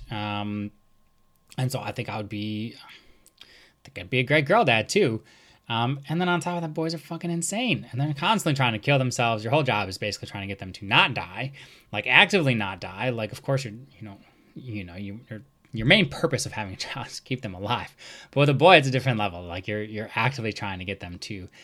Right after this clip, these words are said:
to not kill themselves. And, and I was like, "Man, like, that'd be so hard to keep up with." And then I caught myself and I was like, "What the fuck? I am a goddamn fitness professional and I'm worried about a baby wearing me out? Like, that's just wrong." And so that was the catalyst for me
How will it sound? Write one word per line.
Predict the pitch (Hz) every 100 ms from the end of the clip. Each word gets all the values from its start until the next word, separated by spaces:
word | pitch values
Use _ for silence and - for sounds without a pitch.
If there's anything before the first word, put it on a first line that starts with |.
| - _
to | -
not | 120 113 -
kill | 113
themselves. | 92 90 90 95 98
And, | 110 113 -
and | 120
I | 135
was | 135
like, | 135 147
"Man, | 151 143
like, | 139 - _ _ _ - _ _ -
that'd | 190
be | 190
so | 156
hard | 135 139
to | 135
keep | - 110
up | 104 190 -
with." | - - - _ _ _ _ -
And | 165
then | 170
I | 131 104
caught | - 175 185
myself | 110 - 135 131
and | 131
I |
was | 127
like, | 147 -
"What | 170
the | - _ -
fuck? | 208 185 -
I | 170
am | 175
a | 107
goddamn | 101 120 120 120 113
fitness | - 135 -
professional | - 151 151 175 180
and | 110 107
I'm | 113 110 98
worried | 110 156 175 -
about | 110 117
a | 104 92
baby | - 113 196 247 254 - - _ _ _ -
wearing | 120 151 147
me | 117
out? | 120 220 240 _ _ _ _ _ _ - - -
Like, | 151 139
that's | 131 -
just | -
wrong." | - - - _ _ -
And | 117
so | 160
that | 202
was | 160
the | 139
catalyst | 120 117 110 101 -
for |
me | 98 104 101 101